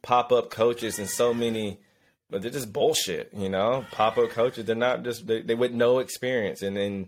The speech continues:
but just with a good following and, and no foundation for themselves. Um, I've,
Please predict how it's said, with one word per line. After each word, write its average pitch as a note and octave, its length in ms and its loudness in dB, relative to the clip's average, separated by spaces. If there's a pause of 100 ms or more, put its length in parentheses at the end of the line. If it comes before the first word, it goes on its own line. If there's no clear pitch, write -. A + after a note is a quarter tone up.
(400)
but G#2 160 -2
just A2 180 -2
with A2+ 120 2
a G#2+ 40 2
good A2+ 200 2
following G2+ 720 2
and, F#2+ 400 -6
and G2 180 -6
no G#2 480 0
foundation G#2 600 0
for G2+ 160 -2
themselves. F#2+ 560 -2 (560)
Um, F#2+ 500 2 (480)
I've, G2+ 220 0